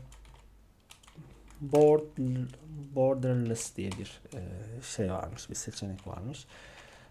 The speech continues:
Daha sonra şurada bir T R oluşturalım. T R'nin içerisine bir table head oluşturuyorum. Başında bir D S bulunsun. Onun altında bir table head daha. Bu table head'te de,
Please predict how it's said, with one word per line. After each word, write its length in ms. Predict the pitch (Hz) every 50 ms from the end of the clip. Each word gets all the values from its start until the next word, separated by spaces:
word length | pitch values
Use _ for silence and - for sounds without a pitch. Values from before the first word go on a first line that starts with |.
| - -
Daha 180 | - 151 143 139
sonra 260 | - - 139 131 131
şurada 280 | 127 - 147 135 131 127
bir 120 | 131 127
T 200 | - 147 135 131
R 80 | 131 123
oluşturalım. 520 | 101 92 92 95 - - 110 110 120 127
T 220 | - - 135 127
R'nin 220 | 123 127 127 127 127
içerisine 680 | 127 - - 98 92 - - - 95 101 110 123 131 127 - - - - - - - - - - - - - -
bir 220 | 127 123 127 -
table 280 | - - 120 113 120 120
head 280 | 120 - 131 120 107
oluşturuyorum. 680 | - 80 78 80 - - - 98 92 101 110 117 120 113
Başında 340 | 113 - - - 120 107
bir 100 | 107 104
D 280 | 104 - 107 107 104 101
S 240 | - - - - - - - -
bulunsun. 520 | 87 82 - - - - - 127 127 131 127 - - - - - - - - - - - - - - - -
Onun 200 | - 127 131 131
altında 760 | 120 107 95 95 - - - 92 92 95 107 113 120 117 120
bir 120 | 123 123
table 460 | 120 - - 123 117 113 113 117 113 -
head 300 | - 123 120 - - -
daha. 200 | 101 101 107 110
Bu 120 | 117 117
table 360 | - - 117 113 113 113 - - -
head'te 340 | 127 123 - - - 107 101
de, 200 | 110 117 135